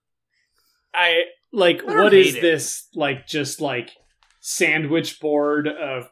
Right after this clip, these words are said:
Speaker 1: plate? <laughs> Like, she's got, like, just, like, two big sheets of armor, like, connected with a rope on her,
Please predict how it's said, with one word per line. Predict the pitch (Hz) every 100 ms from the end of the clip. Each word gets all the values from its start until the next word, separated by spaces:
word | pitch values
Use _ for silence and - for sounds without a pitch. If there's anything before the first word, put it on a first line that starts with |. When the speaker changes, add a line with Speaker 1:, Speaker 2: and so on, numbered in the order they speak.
| -
Speaker 1:
plate? | 139 143 160 170 -
<laughs> | - - _ _ _ _ _ _
Like, | 214 170
she's | - 165 -
got, | 170 170
like, | 156 147 147 _ _ _ _ _ _ _ -
just, | 143
like, | 156 139
two | - 160
big | 139 147 131
sheets | - 151 135 -
of | 147
armor, | 127 123 131 135 143 143 135
like, | 127 127
connected | - 139 127 127 131
with | 120
a | 110
rope | 110 135 135 _ _ _ _ _ _ _ _ -
on | 120
her, | 127 131 127